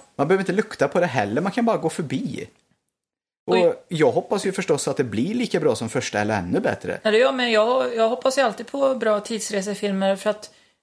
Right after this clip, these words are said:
Speaker 2: de är ganska många, fast de är ganska få vad gäller kvalitet. Alltså bra tidsresefilmer,
Speaker 1: Mm.
Speaker 2: så att
Speaker 1: Jag vet att om det är den, för nu, nu har jag sett många filmer här, och det var, det här var nog länge sedan jag såg den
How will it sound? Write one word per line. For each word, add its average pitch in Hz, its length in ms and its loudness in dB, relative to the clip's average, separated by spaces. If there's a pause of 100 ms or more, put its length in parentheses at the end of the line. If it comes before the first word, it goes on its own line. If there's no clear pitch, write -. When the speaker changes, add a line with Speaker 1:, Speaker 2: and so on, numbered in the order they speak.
(340)
Speaker 2:
de 220 120 0
är 233 40 2
ganska 220 260 0
många, 233 400 0
fast 233 200 -4
de 214 180 -2
är 214 180 4
ganska 214 300 -2
få 220 320 -2
vad 214 140 0
gäller 196 180 0
kvalitet. 220 880 -4
Alltså 208 240 0
bra 226 640 0
tidsresefilmer, 160 600 -2
Speaker 1:
Mm. 113 180 0
Speaker 2:
så - 120 -12
att - 140 -20 (880)
Speaker 1:
Jag 151 100 2
vet 170 180 0
att 160 260 -4
om 165 120 0
det 160 140 4
är 151 60 4
den, 147 420 -2
för 156 100 -10
nu, 151 200 0
nu 139 80 0
har 135 100 4
jag 123 100 2
sett 123 160 -4
många 117 320 0
filmer 110 280 -2
här, 95 160 0
och 104 60 -2
det 107 80 0
var, 110 80 2
det 110 60 2
här 117 80 2
var 113 100 0
nog 110 120 -2
länge 113 240 0
sedan - 120 -6
jag 113 60 -6
såg 131 240 -6
den 131 40 -2